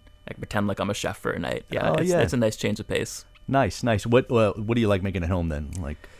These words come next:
Speaker 1: I'm in my roast chicken era. I've, I've entered it. I'm
Speaker 2: Okay.
Speaker 1: here, and I'm learning how to roast chicken. I'm becoming like a little Ina Garten.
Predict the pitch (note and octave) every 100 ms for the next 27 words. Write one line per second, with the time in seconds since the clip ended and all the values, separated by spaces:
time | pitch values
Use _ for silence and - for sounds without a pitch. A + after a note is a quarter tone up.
0 | - - C3 F#3+ G#3+ F#3+ C#3+ D3 D#3 -
1 | D3+ D3+ G#2 B2 A#2 B1 - - G#2 A2+
2 | A2+ G#2 G#2 A2+ - B2+ G2 F2 - A2
3 | G#2+ B2 A#2+ G#2+ - A2 A2 A2+ B2+ A#2
4 | A2+ A2+ G#2+ - - A2+ G#2 G2 G#2 A2
5 | A2 G#2+ - A2 A2 A2 G#2+ G#2+ - A2
6 | G#2+ A2 A2 G#2+ A2+ A2 G#2 A2 F#2+ G2